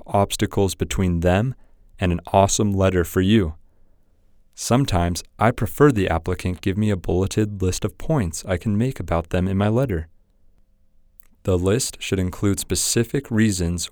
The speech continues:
why you are the right person for the position.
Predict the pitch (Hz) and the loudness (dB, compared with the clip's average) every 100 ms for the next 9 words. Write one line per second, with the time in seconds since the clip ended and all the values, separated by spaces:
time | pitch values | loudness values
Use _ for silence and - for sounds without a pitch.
0 | - 98 101 113 120 104 90 90 90 85 | -2 2 4 2 0 2 0 0 -2 0
1 | 87 113 - - 117 - 90 87 87 - | -2 -2 -4 -2 0 -2 -4 -4 -6 -8
2 | - 90 90 98 90 90 - 92 82 | -2 -2 -2 -4 -2 -2 -2 -4 -4